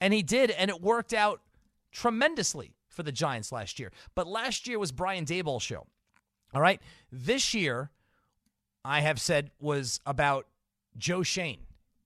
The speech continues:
and putting this roster together to be competitive year after year. Now, it doesn't have to be a finished product this season or after this season. By next season, you want this regime to be kinda like, you know, clicking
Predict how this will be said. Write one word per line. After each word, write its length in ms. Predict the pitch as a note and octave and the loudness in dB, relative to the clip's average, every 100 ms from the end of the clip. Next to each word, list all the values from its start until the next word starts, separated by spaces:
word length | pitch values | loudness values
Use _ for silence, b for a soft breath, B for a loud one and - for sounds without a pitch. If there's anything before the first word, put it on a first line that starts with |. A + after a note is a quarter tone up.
| _ | _
and 300 | C#3+ C#3 B2+ _ _ _ _ _ | -4 -2 -4 _ _ _ _ _
putting 280 | G3+ A#3 A3+ | 0 0 0
this 220 | F#3+ C#3+ | -4 0
roster 540 | E3 F3 E3+ - F3 | 0 2 0 -4 -8
together 640 | - - C3 G#2 E3 E3 C3 | -6 -8 -8 0 0 0 -4
to 140 | - | -4
be 140 | C3+ D3+ | -6 -8
competitive 540 | - B2+ D#3+ D3+ A2+ | -8 -4 -4 -4 -8
year 220 | B2 D3+ | -4 -2
after 300 | C#3+ C3+ - | 0 -2 -4
year. 240 | B2 C#3+ A#2+ | -8 -6 -4
Now, 240 | C#3+ D3+ - B B B _ | 0 0 0 B B B _
it 120 | E3 | -4
doesn't 340 | C#3+ B3 C#4 G3 | 2 2 2 0
have 260 | F#3 G#3+ | 2 2
to 100 | - | 0
be 140 | F3 F3 | -4 -4
a 60 | |
finished 440 | - F#3+ F3 D#3 - | -4 -4 -4 -6 -2
product 640 | E3 F3 C3+ F#2+ - - _ _ - _ _ _ _ _ | 2 4 2 -4 -12 -16 _ _ -20 _ _ _ _ _
this 320 | B2 F3 A3+ | -4 -2 0
season 480 | - F#3+ E3 D3+ D#3+ - | -2 -4 -4 -6 -6 0
or 240 | E3 D#3+ | 2 2
after 340 | D3+ D3+ - D3+ | 4 2 2 -6
this 200 | D3 - | -4 -4
season. 260 | C3+ B2 | -6 -6
By 160 | B2+ F3 | 0 0
next 400 | F#3+ A#3 C#4+ - | 0 -2 0 0
season, 360 | - A3+ F#3+ E3 | -2 -4 -4 -4
you 160 | D3 G3 | -4 -2
want 280 | F#3+ F3 | 0 0
this 240 | F3+ E3 D3 | -2 -6 -6
regime 400 | C#3+ A#2+ E3 D#3 | -8 -6 -6 -6
to 100 | D3+ | -8
be 140 | C3+ | -8
kinda 320 | C#3+ E3 D#3+ C#3+ | -8 -6 -2 0
like, 260 | C3+ A#2 B B B | -2 -4 B B B
you 120 | - C#3 | -6 -2
know, 200 | A2 G2 | -2 -4
clicking 480 | - F3+ F#3 F3+ E3 | -6 -4 -2 -4 -6